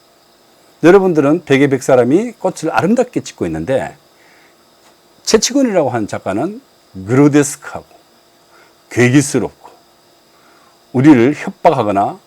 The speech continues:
우리는 윽박지르는 듯한 그런 모습의 꽃을 찍었습니다. 여러분하고는 다르죠. 이게 작가가 가지는 작가만의 독특한 안목이라고 볼 수 있습니다.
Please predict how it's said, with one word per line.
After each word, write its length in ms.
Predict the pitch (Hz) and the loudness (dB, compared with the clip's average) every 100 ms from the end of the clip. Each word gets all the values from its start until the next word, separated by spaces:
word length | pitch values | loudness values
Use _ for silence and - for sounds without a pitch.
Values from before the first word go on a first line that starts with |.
| _ _ _ _ _ _ - | _ _ _ _ _ _ -10
우리는 280 | 127 143 131 | -2 0 0
윽박지르는 720 | 208 - - - 151 123 113 101 | -2 -6 -8 -2 -2 0 0 -4
듯한 240 | 104 113 | -6 -8
그런 280 | - 185 139 | -4 -2 0
모습의 460 | 113 - 120 196 320 _ _ _ _ _ _ _ _ _ _ _ _ _ _ _ - | -4 -6 -4 -4 -6 _ _ _ _ _ _ _ _ _ _ _ _ _ _ _ -4
꽃을 500 | 117 - - 170 240 _ _ _ _ _ | -4 -2 -8 -8 -10 _ _ _ _ _
찍었습니다. 540 | 101 78 - 65 - _ _ _ _ _ _ _ _ _ _ _ - | -6 -6 -8 -20 -20 _ _ _ _ _ _ _ _ _ _ _ -6
여러분하고는 520 | 113 135 147 160 151 | -4 -4 -4 -4 -4
다르죠. 340 | 190 - 123 - _ _ - _ _ _ _ _ _ _ _ - | -4 -8 -10 -16 _ _ -20 _ _ _ _ _ _ _ _ -6
이게 260 | 185 240 | 2 2
작가가 360 | 180 - 185 156 | 0 -4 -2 0
가지는 440 | 139 120 147 185 | 0 -2 -2 -4
작가만의 520 | - 120 147 120 95 92 | -6 -6 -4 -2 -6 -4
독특한 500 | 156 - 190 214 202 | -4 -4 -4 -2 -2
안목이라고 520 | 98 101 98 110 170 | -6 -4 -4 -4 -6
볼 140 | 90 | -10
수 140 | 80 85 | -14 -18
있습니다. 360 | - - - | -20 -20 -20